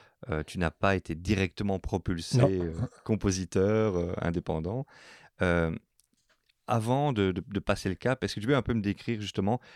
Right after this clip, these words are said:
Speaker 1: les étapes qui se sont produites et qui ont été nécessaires pour que tu arrives à ce que tu es ici et maintenant ?
Speaker 2: Ben,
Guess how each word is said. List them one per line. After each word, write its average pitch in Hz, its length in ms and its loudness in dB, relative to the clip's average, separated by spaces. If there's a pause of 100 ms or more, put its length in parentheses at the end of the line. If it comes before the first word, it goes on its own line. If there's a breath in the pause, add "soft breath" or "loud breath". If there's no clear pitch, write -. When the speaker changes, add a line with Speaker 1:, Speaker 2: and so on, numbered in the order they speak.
(140 loud breath)
Speaker 1:
les 101 240 0
étapes 123 320 -2
qui 101 100 -10
se - 100 -8
sont 101 160 -4
produites 101 400 -4
et - 40 -6
qui 87 120 -6
ont 92 60 2
été 87 160 -4
nécessaires 107 680 0 (400 loud breath)
pour 117 140 -2
que - 100 -6
tu - 180 -2
arrives 98 380 0
à 90 60 0
ce - 100 -12
que - 80 -10
tu 90 280 -2
es 101 80 2
ici - 340 -6
et 92 40 0
maintenant ? 87 460 -4 (2500 loud breath)
Speaker 2:
Ben, 165 200 8